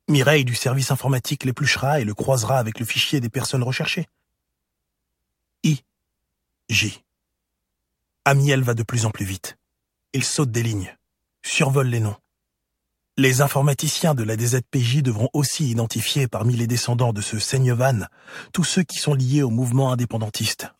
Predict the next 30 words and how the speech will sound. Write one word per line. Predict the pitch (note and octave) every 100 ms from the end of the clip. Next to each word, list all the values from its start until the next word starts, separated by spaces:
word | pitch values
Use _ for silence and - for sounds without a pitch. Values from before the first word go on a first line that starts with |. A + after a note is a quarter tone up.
| _
ancien | D3+ - - D#3 D#3+
ou | D#3+
actuel. | B2+ - A2 G2 E2+ _ _ _ _ _ _ _ _
Il | C#3+
n'y | C3+
a | C3+
eu | C3+ -
aucun | - - D#3+
attentat | C#3 C3+ B2 C#3
meurtrier | A#2+ - C3+ C3
en | A2+
Guadeloupe | G#2 A2 B2+ E3+ -
depuis | A#2+ -
les | C3 A#2+
Nuits | C3 C3
Bleues | B2+ A#2 -
des | G2 A#2
années | A2+ A#2
mille | B2 C3
neuf | C3
cent | - A#2+
quatre-vingts. | A#2 - A2 G#2+ _ _ - - - _
Mais | C3+
serait-il | B2+ C#3+ C3+ - C3+
impossible | A2+ A#2+ - D#3 G#2
qu'un | - A2
groupe | A2+ B2+
terroriste | - A2 A2+ A#2+ -
se | A#2+
reforme ? | A2+ A2+ D3+ C#3